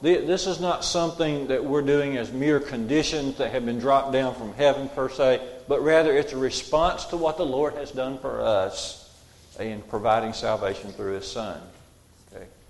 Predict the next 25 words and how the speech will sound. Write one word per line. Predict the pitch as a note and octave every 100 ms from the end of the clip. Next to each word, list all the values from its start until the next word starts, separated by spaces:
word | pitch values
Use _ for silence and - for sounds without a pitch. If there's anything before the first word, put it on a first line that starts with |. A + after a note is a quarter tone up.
| - - - - -
And | F#2
so | A2
these | A2 C#3 C3+
are |
what | A#2+ A#2 A2+
these, | A#2 G#2+ - -
uh, | G#2+ G2 G2 -
the | G#2 -
conditions | A#2 A2+ D3 C#3+ A2+
is | G#2+ G#2+
what | G#2+ -
this | G2+ -
is | F#2
about, | G2 F#2+ F#2 F#2
the | F#2+
response | G2 - A2 G2+ F2+
to | G#2+
the | G2+
Lord's, | G2+ F#2+ - - - - _ - G2+
uh, | G2
love. | G#2 A2 F2+ E2+ E2 - - - _ - - - - - - - _ _ _ _ _ _ _ - - - - _ - - -
Our | C3+
religious | C#3 D3 E3+ C#3+
friends, | - D3 C#3+ C3+ A#2+ - - -
um, | B2+ B2 A#2